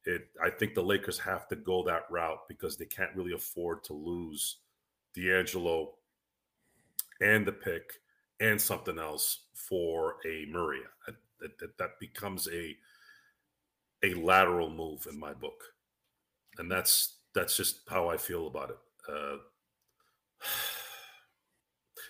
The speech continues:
you know, I, I remember in twenty twenty, I, I, I was su-, surprised all year how there was never any noise out of that team. I wish they would go back to that.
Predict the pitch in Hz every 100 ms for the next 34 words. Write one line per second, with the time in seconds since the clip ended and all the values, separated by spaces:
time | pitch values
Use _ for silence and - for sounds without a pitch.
0 | - 117 123 110 101 110 - 101 104 117
1 | 113 101 95 101 95 - 92 95 87 76
2 | - 87 85 - _ _ _ _ _ _
3 | - 92 92 95 90 90 - - - -
4 | 104 107 98 - 98 95 85 92 80 80
5 | 80 78 76 92 98 87 87 76 78 82
6 | 82 76 73 73 71 - 78 76 64 _
7 | - - - _ _ _ _ _ _ _
8 | _ - 95 - 107 85 82 82 80 76
9 | - 73 67